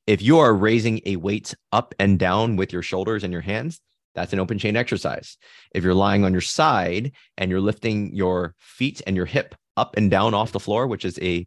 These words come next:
Pilates leg raise, that is an open chain exercise. Now that you have these definitions,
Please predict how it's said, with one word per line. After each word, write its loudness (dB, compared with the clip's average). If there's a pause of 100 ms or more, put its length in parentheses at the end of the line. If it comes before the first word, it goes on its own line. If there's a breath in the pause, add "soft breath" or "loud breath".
Pilates -2
leg 0
raise, -10 (580)
that 4
is 4
an 2
open 0
chain -4
exercise. -10 (420 soft breath)
Now 4
that 6
you 6
have 2
these 2
definitions, 0